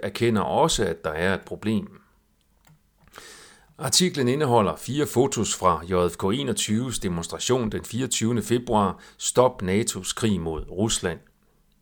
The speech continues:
Ekspertkilden i artiklen er Jeanette Serritslev, der er militæranalytiker ved Forsvarsakademiet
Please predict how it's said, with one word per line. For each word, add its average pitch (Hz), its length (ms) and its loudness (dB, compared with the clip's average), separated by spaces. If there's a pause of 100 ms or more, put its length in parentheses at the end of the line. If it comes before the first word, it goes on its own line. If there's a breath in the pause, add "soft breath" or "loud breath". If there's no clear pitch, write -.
(560 loud breath)
Ekspertkilden 123 840 2
i 80 80 -4
artiklen 95 600 -2
er 82 200 -2 (320 loud breath)
Jeanette 90 380 0 (100)
Serritslev, 123 800 0 (240 loud breath)
der 110 60 -2
er 85 340 -2
militæranalytiker 104 1200 2
ved 82 220 -2
Forsvarsakademiet 107 1300 2